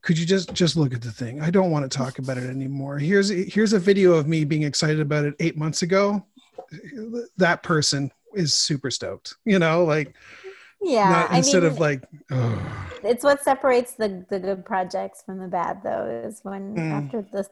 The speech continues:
Speaker 2: the sixtieth time you're pitching it, you still, you still feel the pang as it comes out of your mouth. You're still like,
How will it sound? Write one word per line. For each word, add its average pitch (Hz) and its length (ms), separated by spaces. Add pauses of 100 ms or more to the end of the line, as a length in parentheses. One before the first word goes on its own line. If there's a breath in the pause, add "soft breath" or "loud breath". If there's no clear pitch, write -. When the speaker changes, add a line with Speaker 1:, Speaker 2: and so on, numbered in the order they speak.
Speaker 2:
the 190 120 (680)
sixtieth 220 600
time 202 300
you're 185 140
pitching 196 420
it, 226 240
you 202 80
still, 202 640
you 208 120
still 240 260
feel 240 320
the 208 100
pang 202 580
as - 100
it 202 100
comes 208 200
out 202 120
of 196 60
your 190 100
mouth. 175 280
You're 208 100
still - 200
like, 175 160